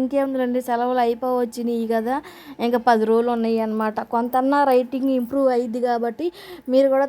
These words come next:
తప్పకుండా ట్రై చేయండి. నేనైతే అదే చేపిస్తున్నాను ఫ్రెండ్స్, టెక్-, టెక్స్ట్ బుక్లో చూసి నోట్స్లో రాయిస్తున్నాను అనమాట. కొంచెమన్నా ఇంప్రూవ్ అయ్యిద్ది కదా, ఒకసారి అంతా అవ్వకుండా. ఇగోండి ఇంకా సమాసాల అబ్బాయి వస్తే సమాసాలు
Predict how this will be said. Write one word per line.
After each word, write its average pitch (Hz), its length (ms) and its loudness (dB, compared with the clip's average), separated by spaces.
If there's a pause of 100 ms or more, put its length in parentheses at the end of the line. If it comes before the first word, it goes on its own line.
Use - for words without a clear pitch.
తప్పకుండా 262 440 -2 (120)
ట్రై 233 180 0 (140)
చేయండి. 240 520 0 (520)
నేనైతే 254 420 0
అదే 247 160 2 (100)
చేపిస్తున్నాను 240 640 -2
ఫ్రెండ్స్, 220 200 -6 (120)
టెక్-, 240 180 -6 (240)
టెక్స్ట్ 226 260 -4
బుక్లో 269 280 2 (100)
చూసి 247 300 -4 (100)
నోట్స్లో 262 480 2
రాయిస్తున్నాను 226 720 -2
అనమాట. 214 380 -6 (540)
కొంచెమన్నా 294 540 2 (120)
ఇంప్రూవ్ 285 340 0
అయ్యిద్ది 262 360 -2
కదా, 254 220 0 (300)
ఒకసారి 262 520 0
అంతా 240 300 -2
అవ్వకుండా. 240 480 -4 (340)
ఇగోండి 277 260 2
ఇంకా 277 200 -2
సమాసాల 262 520 2
అబ్బాయి 233 260 0
వస్తే 233 220 -4 (120)
సమాసాలు 247 460 -2